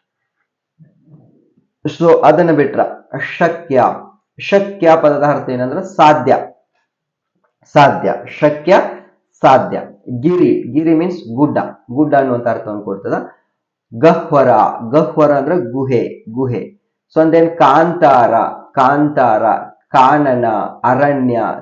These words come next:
ಕಾಡು. ನೋಡಿ, ಕಾಂತಾರ ಅಂದ್ರೆ ಏನಪ್ಪಾ ಅಂದ್ರೆ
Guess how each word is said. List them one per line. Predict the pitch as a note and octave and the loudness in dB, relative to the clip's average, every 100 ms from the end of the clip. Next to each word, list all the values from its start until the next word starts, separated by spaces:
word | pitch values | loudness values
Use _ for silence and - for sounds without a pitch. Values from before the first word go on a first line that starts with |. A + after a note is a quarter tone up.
| - | -2
ಕಾಡು. | C#3 B2+ B2 A2+ F#2 | 2 4 4 0 -4
ನೋಡಿ, | A#2+ D3 | -4 -4
ಕಾಂತಾರ | D3+ C3+ C3 C#3 D3 D#3 D3+ | 0 2 2 0 2 4 6
ಅಂದ್ರೆ | D3+ D3 D3 | 6 4 0
ಏನಪ್ಪಾ | C#3+ C#3 C3 B2+ | -2 -4 -2 -2
ಅಂದ್ರೆ | B2 D#3+ F3 - | 0 -2 -4 -12